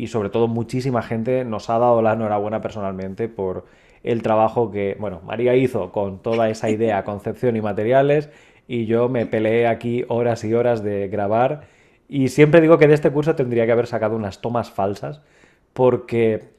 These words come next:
poniendo la voz de pirata o la voz del malo o de lo que sea, eh, tuve que grabarla varias veces y me reía <laughs> muchísimo de mí mismo intentando sacar esa, esas voces y, y enganchar en, en la historia. Así que <laughs> igual me tomo notas para el futuro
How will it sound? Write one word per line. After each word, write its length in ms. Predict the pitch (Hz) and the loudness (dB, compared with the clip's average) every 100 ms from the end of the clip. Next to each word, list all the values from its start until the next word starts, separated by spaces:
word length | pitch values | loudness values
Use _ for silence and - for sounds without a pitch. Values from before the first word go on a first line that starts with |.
| - | -8
poniendo 320 | 123 123 135 | -4 -2 4
la 100 | 147 | 6
voz 180 | 143 135 | 6 6
de 100 | 127 | 4
pirata 560 | 120 113 135 - 131 131 | 4 6 6 8 6 6
o 100 | 123 | 6
la 100 | 98 | 4
voz 160 | 110 | 0
del 180 | 117 110 | 0 -4
malo 480 | 101 113 123 127 123 | -4 -4 0 2 2
o 60 | 110 | 0
de 80 | |
lo 120 | 104 101 | -2 -6
que 100 | 104 | -8
sea, 440 | 113 123 135 - _ _ _ | -4 -2 -4 -6 _ _ _
eh, 300 | - 110 107 | -8 -6 -6
tuve 220 | - 127 139 | 0 0 2
que 80 | 143 | 4
grabarla 480 | 131 127 131 135 | 6 6 6 4
varias 600 | 135 113 123 147 131 104 | 2 6 6 8 4 4
veces 460 | 104 117 - 151 151 _ _ - | 2 0 0 -2 -4 _ _ -8
y 100 | 120 | -4
me 180 | 117 | 0
reía 460 | 113 113 113 131 139 | 2 4 4 4 4
<laughs> 0 | |
muchísimo 640 | 127 113 - 156 143 123 117 | 2 -4 0 -2 0 -2 -2
de 120 | 107 | -2
mí 220 | 113 131 | -4 -2
mismo 580 | 120 120 127 127 156 165 - _ _ - | -2 -2 -2 -2 -4 -4 -16 _ _ -6
intentando 640 | 135 113 117 110 117 123 | -2 0 0 2 0 0
sacar 300 | 120 110 110 | -2 0 0
esa, 380 | 120 120 107 101 | 2 0 0 -2
esas 420 | - 123 120 104 | -6 -4 -4 -2
voces 380 | 104 117 131 123 | -2 -2 -4 -4
y, 120 | 107 | -4
y 160 | - 110 | -4 -6
enganchar 560 | 98 92 92 - 95 | -4 -8 -10 -8 -6
en, 380 | 92 87 87 95 _ _ _ _ - | -6 -10 -14 -18 _ _ _ _ -2
en 180 | 127 | 0
la 100 | 113 | 2
historia. 380 | 107 - 98 92 | 0 -2 -6 -6
Así 140 | 95 98 | -6 -6
que 220 | 107 127 | -2 -2
<laughs> 40 | |
igual 300 | 147 120 131 | 0 2 2
me 120 | 135 123 | 2 -2
tomo 240 | 123 123 | -2 -2
notas 360 | 123 123 120 110 | -2 0 0 2
para 180 | 110 | 0
el 80 | 113 | 0
futuro 460 | 107 98 117 127 | -2 -6 -4 -4